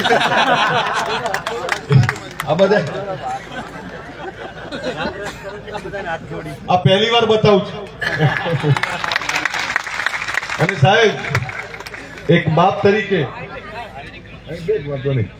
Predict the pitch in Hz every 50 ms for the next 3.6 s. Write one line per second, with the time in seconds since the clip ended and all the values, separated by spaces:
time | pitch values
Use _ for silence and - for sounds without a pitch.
0 | - - - - - - - 151 143 - - - - - 220 - - - - -
1 | - - - 180 165 - 226 - - 185 - - - - - - - - - -
2 | - 180 196 202 - 180 185 196 208 196 - 208 202 214 - 214 214 185 185 202
3 | 220 220 185 139 208 208 175 143 131 110 98 -